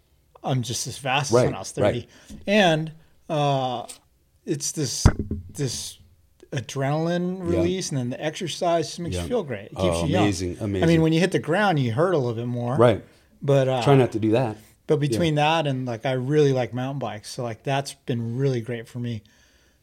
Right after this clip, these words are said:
Speaker 1: Mountain bikes have been great for my mental health, right? 'Cause
Speaker 2: Right.
Speaker 1: you think a lot and you get that endorphin
Speaker 2: Right.
Speaker 1: release. But, uh,
Speaker 2: Pedaling.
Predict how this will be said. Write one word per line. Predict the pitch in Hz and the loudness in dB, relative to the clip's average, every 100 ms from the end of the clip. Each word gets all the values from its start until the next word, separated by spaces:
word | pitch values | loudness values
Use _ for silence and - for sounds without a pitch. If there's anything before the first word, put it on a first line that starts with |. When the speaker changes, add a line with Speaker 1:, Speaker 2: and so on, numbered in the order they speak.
| _ | _
Speaker 1:
Mountain | 147 196 | 2 6
bikes | 180 160 - | 6 4 0
have | |
been | 139 | 0
great | 139 143 | 2 0
for | 139 | -4
my | 113 | -6
mental | 113 139 135 101 | -4 -4 -4 -6
health, | 107 92 120 | -8 -12 -12
right? | 110 117 | -8 0
'Cause | |
Speaker 2:
Right. | 107 101 | 2 2
Speaker 1:
you | 127 | -2
think | 110 143 127 | -2 -2 -2
a | 123 | -4
lot | 110 110 | -4 -6
and | 120 | -8
you | 120 | -8
get | 123 | -8
that | 120 | -6
endorphin | 117 104 | -2 2
Speaker 2:
Right. | 98 85 | 2 0
Speaker 1:
release. | 127 120 123 110 | -4 -4 -4 -6
But, | - 131 | -6 -2
uh, | 123 | -2
Speaker 2:
Pedaling. | 110 92 90 92 101 | 0 0 0 -4 -6